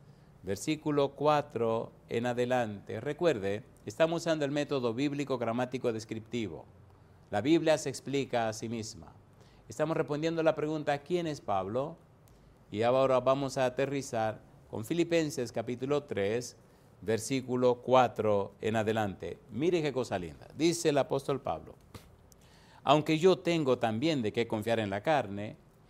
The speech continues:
si alguno piensa que tiene de qué confiar en el, en la carne, yo más". Y ahora dice, Circuncidado al octavo día,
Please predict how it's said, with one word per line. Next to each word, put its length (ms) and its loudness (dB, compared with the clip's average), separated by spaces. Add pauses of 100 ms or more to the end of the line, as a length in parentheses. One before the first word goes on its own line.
(220)
si 140 0
alguno 680 4
piensa 420 0
que 140 -4
tiene 320 -2
de 140 0
qué 160 -2
confiar 440 0
en 140 -4
el, 240 -6
en 100 -8
la 140 -4
carne, 440 2 (160)
yo 220 8
más". 440 -2
Y 80 0
ahora 180 8
dice, 340 -4 (400)
Circuncidado 960 4
al 100 4
octavo 400 2
día, 300 -4